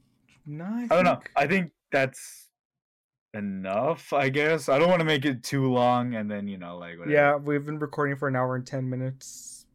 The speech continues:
Speaker 2: See, we're, like, la-, last time we just cut out, like, ten minutes. Like, last time we said that it was an hour and twenty-two.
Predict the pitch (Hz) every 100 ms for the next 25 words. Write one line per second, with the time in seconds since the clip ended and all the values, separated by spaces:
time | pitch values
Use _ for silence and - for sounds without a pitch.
0 | _ _ - - 196 165 175 160 151 143
1 | 135 143 135 139 143 147 131 131 131 131
2 | - 139 127 123 110 - - 127 120 117
3 | 110 95 - 131 113 107 107 113 131 113
4 | 110 - 107 104 104 104 101 101 98 95
5 | 104 92 - 95